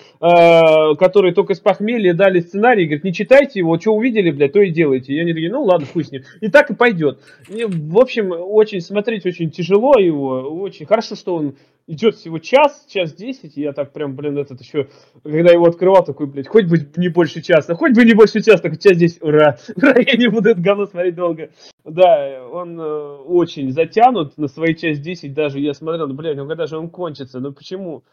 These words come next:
Плюс, э, очень, я так понимаю, что вырезано до хера, потому что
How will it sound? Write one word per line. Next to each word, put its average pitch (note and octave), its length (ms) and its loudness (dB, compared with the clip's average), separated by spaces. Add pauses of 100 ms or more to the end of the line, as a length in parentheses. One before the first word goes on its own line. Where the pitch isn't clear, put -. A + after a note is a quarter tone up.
(520)
Плюс, G#3 360 -10
э, E3+ 60 -10
очень, D3 840 -8 (180)
я D#3+ 140 -2
так E3 140 -10
понимаю, D#3 280 -10
что C#3 180 -12
вырезано C#3 460 -8
до C3 100 -10
хера, C3+ 340 -2
потому C3+ 380 -10
что C3 580 -4